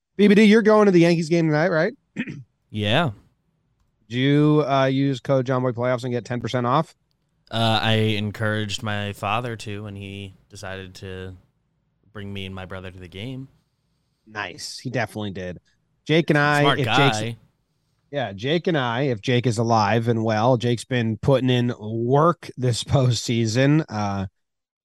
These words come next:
Speaker 1: honestly, putting in a lot of work. So he's not here, and there's no burn today, and I hope he's getting some rest, 'cause we're going to game three tonight. I got tickets on SeatGeek. I think we're going with Kotuck, so I might be, uh,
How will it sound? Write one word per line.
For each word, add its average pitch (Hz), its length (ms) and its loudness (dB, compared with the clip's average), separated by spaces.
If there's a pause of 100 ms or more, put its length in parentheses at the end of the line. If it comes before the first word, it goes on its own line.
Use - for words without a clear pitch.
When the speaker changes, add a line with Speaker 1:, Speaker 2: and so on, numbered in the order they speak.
(120)
Speaker 1:
honestly, 190 380 4
putting 160 280 4
in 147 140 2
a 135 40 0
lot 127 200 2
of 107 60 -4
work. 98 340 -8
So 95 380 -4
he's 110 220 -4
not 107 280 0
here, 156 520 0
and 117 220 -4
there's 120 140 0
no 156 120 6
burn 190 380 4
today, 120 380 0
and 135 100 2
I 120 60 0
hope 127 180 2
he's 135 140 4
getting 139 240 0
some 139 180 2
rest, 151 320 2
'cause 110 140 -10
we're 202 140 4
going 156 280 6
to 143 60 0
game 127 440 -2 (280)
three 131 500 0
tonight. 123 500 0
I 113 120 -6
got 110 180 -4
tickets 113 300 -4
on 113 140 -2
SeatGeek. 127 420 -2
I 131 60 0
think 175 120 2
we're 208 140 4
going 147 340 4
with 131 220 0
Kotuck, 143 600 2 (520)
so 123 180 -8
I 120 100 -2
might 131 240 0
be, 131 240 2
uh, 113 360 0